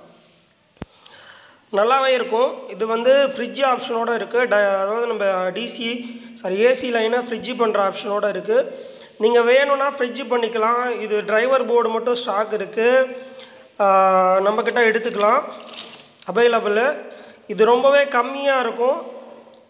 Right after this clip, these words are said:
But ஆனா audio வந்து நீங்க தாராளமா வந்து ஐ சி போட்டுக்கலாம். பி சி பி நல்லா குவாலிட்டியா இருக்கும். இது என்னன்னு பார்த்துட்டிங்கன்னா பி டி வந்து ஒன் ஃபைவ்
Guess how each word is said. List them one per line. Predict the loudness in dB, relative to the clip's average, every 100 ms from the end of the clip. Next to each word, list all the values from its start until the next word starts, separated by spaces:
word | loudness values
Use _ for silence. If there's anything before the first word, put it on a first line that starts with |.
| _ _ _ _
But | -2 0
ஆனா | 0 2 0 0
audio | 0 0
வந்து | 0 0 -2 -4
நீங்க | -4 0 0 0 -4 -10 -12 -14 -20 -20 -20 _ _ _ _ _ -20 -20 -20 -20 _ _ -4 0
தாராளமா | 2 0 -2 0 0
வந்து | 2
ஐ | 2 0 -2
சி | -10 -6
போட்டுக்கலாம். | -4 -2 0 2 0 -2 -14 -18 -20 -20 -20 _ _ _ _ _ _
பி | -6 -6
சி | -2
பி | 2
நல்லா | 2 2 0
குவாலிட்டியா | 0 0 0 2 2
இருக்கும். | 2 -2 -4 -6 -16 -20 -20 _ _ _ _ _ -10 -10 -14 -18 -20 _ _ _ -20 -20 -20 -20 -12 -4
இது | 0 2
என்னன்னு | 4 2 2
பார்த்துட்டிங்கன்னா | 0 -2 -4 -2 -2 -2
பி | -4 -4
டி | -4 -4
வந்து | -2 2 0 -2 -14 -18 -20 -20 -20 -20 _ _ _ -2
ஒன் | -2 0
ஃபைவ் | -2